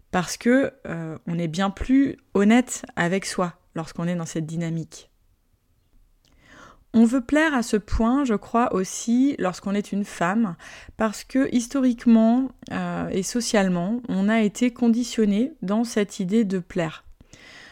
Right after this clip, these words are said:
On attend de nous de ne pas faire de vagues, euh, d'être sage, euh, de ne pas parler trop fort, de ne pas trop donner notre opinion.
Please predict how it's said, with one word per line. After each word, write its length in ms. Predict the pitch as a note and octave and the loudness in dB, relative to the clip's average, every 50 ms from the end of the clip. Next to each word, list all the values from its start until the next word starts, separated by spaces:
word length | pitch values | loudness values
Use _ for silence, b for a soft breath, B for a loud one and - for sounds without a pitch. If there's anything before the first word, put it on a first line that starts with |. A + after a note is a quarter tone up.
| B B B _ | B B B _
On 160 | - G3+ G#3+ | 0 2 4
attend 240 | A3 A3+ A#3 C4+ C#4 | 4 4 4 6 6
de 140 | B3 B3 A#3+ | 6 8 8
nous 480 | A#3 A#3+ B3+ C4 D4 E4 E4+ F4 E4+ | 8 8 8 8 6 4 2 2 0
de 240 | B3 F#3+ G3+ A3+ A#3 | 0 0 2 2 4
ne 320 | A#3+ A#3 G#3 G3+ G3+ G#3 G#3+ | 4 4 2 2 0 -2 -2
pas 240 | G#3 - F#3+ F#3+ | -2 -2 -2 -2
faire 300 | F#3 - - G#3 G3+ G3 | -2 -2 -2 0 0 0
de 100 | G3 F#3+ | 0 0
vagues, 480 | G3+ G3+ G3 G3+ G3 F#3 E3 D#3 - - B B B B B B B _ - | 0 2 2 2 2 2 0 -2 -6 -8 B B B B B B B _ -8
euh, 160 | E3 D#3 D3+ | -6 -6 -4
d'être 340 | D#3 D#3+ D#3 - - - F#3 | -4 -4 -6 -8 -6 -6 -6
sage, 560 | F#3 - - - A3 A3+ A3+ A#3 A#3 A#3 A#3 G#3+ | -6 -4 0 0 2 2 2 2 0 0 0 -2
euh, 280 | G3 F3 E3+ E3+ E3 D#3+ | -2 -2 0 0 -2 -2
de 300 | D#3+ D#3 D#3+ D#3+ D#3 D#3+ | -4 -4 -4 -6 -4 -4
ne 80 | D#3 E3 | -6 -4
pas 140 | D#3+ G3+ G3 | -4 -4 -2
parler 260 | F#3 F#3 F#3 F#3 F#3 | -2 -2 -2 -2 -2
trop 180 | - - - | -4 -6 -10
fort, 540 | E3 - - F#3 F3 F#3+ G#3+ A#3 B3 A3 F#3 - - - - - - - | -10 -2 0 2 4 4 4 4 2 0 -2 -6 -10 -12 -16 -16 -12 -8
de 220 | - F3 E3 F3+ | -8 -6 -4 -2
ne 80 | F3 F3 | -4 -4
pas 220 | D#3+ - F3+ F3+ | -2 -2 -4 -4
trop 240 | F#3 - - G#3+ F#3+ | -4 -4 -2 -2 0
donner 320 | F3+ F3 G3 G3+ G#3+ A#3 A3+ | 2 2 2 4 4 4 4
notre 260 | G#3+ G3 - - - | 4 0 -2 -4 -4
opinion. 560 | A3 A3+ - A#3 G#3 F#3+ F3+ F3+ G#3+ C4 D#4 | -4 0 2 2 2 4 2 2 0 -2 -2